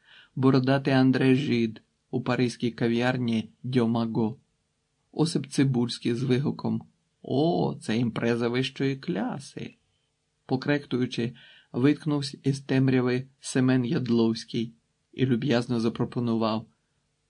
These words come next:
«Я можу асекурувати від вогню ваші доми, меблі,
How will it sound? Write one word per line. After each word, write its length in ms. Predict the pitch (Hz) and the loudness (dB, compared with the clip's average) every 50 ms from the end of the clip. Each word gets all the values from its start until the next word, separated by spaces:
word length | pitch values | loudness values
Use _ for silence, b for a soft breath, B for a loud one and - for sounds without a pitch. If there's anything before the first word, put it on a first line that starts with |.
| _ _ - - - - - - | _ _ -20 -18 -14 -12 -10 -10
«Я 480 | - 127 120 117 - 110 110 101 107 151 | -10 -10 -10 -6 -6 -4 -4 -4 -4 -2
можу 580 | 185 175 151 143 135 139 135 147 156 170 - - | -4 -4 -4 -4 -6 -6 -4 -4 -4 -4 -4 -6
асекурувати 920 | - 135 131 - 131 135 - - 113 117 113 113 110 120 151 165 - 170 | -8 -10 -8 -8 -12 -8 -6 -4 -2 0 0 0 0 -2 -2 -4 -6 -4
від 240 | 147 135 117 120 - | -2 -2 -2 -2 0
вогню 460 | 110 113 117 135 131 127 117 107 117 | 0 0 0 0 -2 -4 -2 -2 -2
ваші 340 | 110 110 131 135 - - 127 | -2 -4 -4 -6 -6 -6 -4
доми, 560 | 135 135 135 135 123 113 113 151 180 185 180 | -4 -4 -2 -2 -2 0 0 -2 -2 -2 -2
меблі, 580 | 196 185 - 113 117 110 - 135 135 170 175 | -2 0 0 0 -2 -2 -2 -2 -4 -4 -6